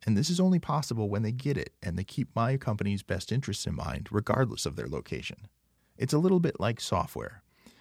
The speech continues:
If I have good documentation and a clear A P I, even the most complex systems can work well together. How do I make remote working benefit my company?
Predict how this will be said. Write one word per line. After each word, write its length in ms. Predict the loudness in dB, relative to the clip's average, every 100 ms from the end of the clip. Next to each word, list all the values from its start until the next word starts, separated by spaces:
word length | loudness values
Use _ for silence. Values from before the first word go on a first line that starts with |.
| _
If 140 | 0 2
I 80 |
have 260 | 4 2 2
good 160 | 4 4
documentation 880 | 4 4 4 4 0 -2 -6 -8 -12 -8 0
and 100 | 0
a 20 |
clear 280 | 4 4 6
A 100 | 2
P 180 | -2
I, 300 | -8 -8 -10 -8 0
even 200 | 4 6
the 60 |
most 240 | 6 4 2
complex 460 | 0 2 0 0
systems 360 | -2 0 0 -2
can 140 | 0
work 180 | 2 2
well 200 | 2 0
together. 420 | 0 -8 -8 -12 -20 _ _ _ _
How 200 | 0 4
do 100 | 6
I 60 | 8
make 240 | 6 6
remote 260 | 6 6 4
working 360 | 0 -2 2 0
benefit 380 | 2 0 -2 -6
my 100 | -4
company? 440 | 0 0 -2 -12